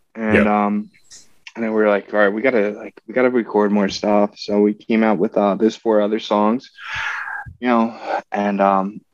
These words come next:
Speaker 1: yeah, people seem to enjoy 'em. Um, for, I mean, for, I think, like,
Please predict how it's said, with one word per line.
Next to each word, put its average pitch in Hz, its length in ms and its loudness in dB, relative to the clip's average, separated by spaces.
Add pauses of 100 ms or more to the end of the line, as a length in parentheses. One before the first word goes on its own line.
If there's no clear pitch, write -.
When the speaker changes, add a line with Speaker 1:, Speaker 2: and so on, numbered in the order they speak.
Speaker 1:
yeah, 247 120 -2
people - 360 -2
seem 220 340 0 (120)
to 143 100 2
enjoy 110 380 2
'em. 160 180 -4 (320)
Um, 110 420 0 (320)
for, 123 440 0 (180)
I 110 80 -4
mean, 110 260 2
for, 107 380 2 (120)
I 107 80 -8
think, 101 300 0 (140)
like, 95 180 2